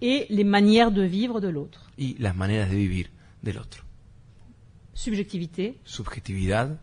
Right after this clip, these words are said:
Speaker 1: et mode de vie.
Speaker 2: modos de vida.
Speaker 1: Et là, vous voyez pourquoi est-ce que ça intéresse Foucault chez les Grecs.
Speaker 2: Y ahí,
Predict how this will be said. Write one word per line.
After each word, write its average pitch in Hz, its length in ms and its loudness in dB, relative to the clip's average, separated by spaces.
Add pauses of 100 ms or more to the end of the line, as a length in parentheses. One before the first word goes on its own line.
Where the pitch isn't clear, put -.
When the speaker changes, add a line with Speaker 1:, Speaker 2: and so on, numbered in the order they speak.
(480)
Speaker 1:
et 220 60 0
mode 190 180 0
de 170 100 -4
vie. 151 180 -10 (480)
Speaker 2:
modos 98 360 2
de 87 120 0
vida. - 220 -12 (280)
Speaker 1:
Et 190 100 -2
là, 240 120 2
vous 220 180 2
voyez 233 360 4
pourquoi - 340 -6
est-ce 214 100 -6
que 220 100 -8
ça - 140 -4
intéresse 190 440 2
Foucault 196 280 0
chez 196 140 -2
les 185 100 2
Grecs. 165 440 -4
Speaker 2:
Y 110 100 -4
ahí, 143 300 0